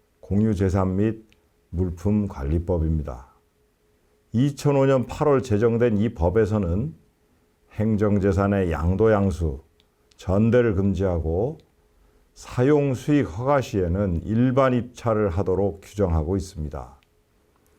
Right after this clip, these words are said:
이 법에 따라 지난 십오 년간 각 시도는 조례 등 관련 규정을 법에 부합하도록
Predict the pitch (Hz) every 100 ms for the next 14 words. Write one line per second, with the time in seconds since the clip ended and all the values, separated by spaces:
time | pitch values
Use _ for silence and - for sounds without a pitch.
0 | _ - 104 104 120 117 113 113 110 113
1 | 101 110 101 - - 135 127 107 85 82
2 | 98 78 65 - _ _ _ _ _ _
3 | _ _ _ _ _ - 107 123 - -
4 | 151 151 131 101 113 185 - _ _ _
5 | - - 101 113 104 110 110 78 85 107
6 | 120 113 110 107 107 113 - - - 101
7 | 139 127 101 117 120 - 113 107 107 104